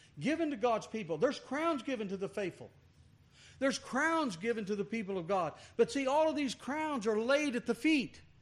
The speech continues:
of, of the Redeemer. They bring their glory and their honor and lay it down at the feet of Christ. And the gates of it, verse twenty-five, listen to this. "And the gates of it shall not be shut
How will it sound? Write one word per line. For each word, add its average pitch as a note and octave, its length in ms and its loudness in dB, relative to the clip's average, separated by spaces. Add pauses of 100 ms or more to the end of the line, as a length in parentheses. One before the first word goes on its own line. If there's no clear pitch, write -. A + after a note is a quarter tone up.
(1400)
of, D#3+ 240 0
of D3 320 -6
the D3 100 -2
Redeemer. C#3+ 640 -4 (1200)
They D3+ 100 2
bring G#3+ 300 2
their E3+ 100 2
glory G#3 400 4
and E3+ 100 2
their D#3+ 140 2
honor F#3+ 400 2 (540)
and C3 180 -2
lay D#3+ 140 4
it F#3 100 -4
down F#3 340 0
at B2+ 120 -6
the C3+ 80 -14
feet D3 240 -6
of D3 100 -12
Christ. A2 600 -6 (840)
And C3 140 -2
the C3 60 -2
gates G3+ 340 2
of C3+ 80 -6
it, D3 160 -4
verse C#3+ 260 -2
twenty-five, D#3+ 680 0
listen D#3+ 260 0
to D3 60 -2
this. D#3+ 420 -2 (340)
"And D3 160 0
the D3 60 2
gates G3 320 4
of F3 100 -2
it F#3+ 140 2
shall F3+ 320 2
not G3 340 4
be A3+ 160 2
shut A3+ 480 4